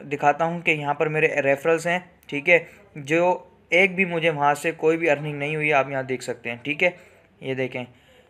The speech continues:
कोई भी अर्निंग नहीं हुई है मुझे रेफरल की तरफ से, मुझे अपनी ही अर्निंग मिली है।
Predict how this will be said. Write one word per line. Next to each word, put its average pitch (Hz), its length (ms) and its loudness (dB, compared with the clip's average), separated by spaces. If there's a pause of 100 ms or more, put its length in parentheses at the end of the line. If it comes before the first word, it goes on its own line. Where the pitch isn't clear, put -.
(180)
कोई 196 200 6
भी 196 120 6
अर्निंग 170 300 2
नहीं 160 180 -2
हुई 160 120 -2
है 160 60 0
मुझे 156 220 2
रेफरल 143 300 0
की 156 80 -4
तरफ 156 180 0
से, 165 280 -4
मुझे 151 220 -6
अपनी 165 380 -4
ही 180 100 2
अर्निंग 147 400 -2
मिली 143 200 -4
है। 165 120 0